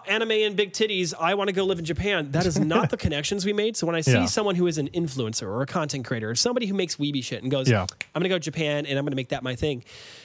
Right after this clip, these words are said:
Speaker 1: The fact that you can do that just because you've got the cash, it's like, well, fuck the rest of us who have been working hard to
Speaker 2: Right.
Speaker 1: study the language, study the culture, learn the mannerisms,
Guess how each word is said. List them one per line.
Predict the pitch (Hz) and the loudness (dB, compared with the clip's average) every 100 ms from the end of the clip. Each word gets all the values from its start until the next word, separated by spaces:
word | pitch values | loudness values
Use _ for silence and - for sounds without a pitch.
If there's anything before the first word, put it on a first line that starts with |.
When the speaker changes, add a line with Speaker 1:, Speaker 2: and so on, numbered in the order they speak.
| - _ - | -20 _ -2
Speaker 1:
The | 175 | -2
fact | 170 247 269 | 0 0 0
that | 175 | -2
you | 208 | -2
can | 190 | 0
do | 160 196 | 0 2
that | 190 160 | 0 -2
just | 123 143 170 - | 0 2 2 -2
because | 180 175 | -2 -2
you've | 165 | -2
got | 160 143 | -2 -4
the | |
cash, | 127 147 147 156 | -4 -2 -2 -2
it's | 180 | -2
like, | 170 | -2
well, | 165 | 0
fuck | 277 302 | 0 0
the | 196 | 0
rest | 170 196 | 0 0
of | 160 | 0
us | 147 127 | -2 0
who | 156 | 0
have | 160 139 | 0 0
been | 143 | 0
working | 151 175 165 | 0 -2 -4
hard | 131 160 139 | -2 -2 -2
to | 127 127 - - | -6 -8 -14 -2
Speaker 2:
Right. | 123 104 | 2 4
Speaker 1:
study | 151 | 2
the | 143 131 | 0 0
language, | 123 113 110 - - - | 0 -2 -4 -8 -16 -8
study | - 180 160 | -2 0 2
the | 147 | 0
culture, | - 131 - 107 - - 160 | 0 -2 -4 -10 -12 -6 -2
learn | 165 | 0
the | 160 | 2
mannerisms, | 151 135 127 113 110 107 | 2 0 0 -2 -4 -8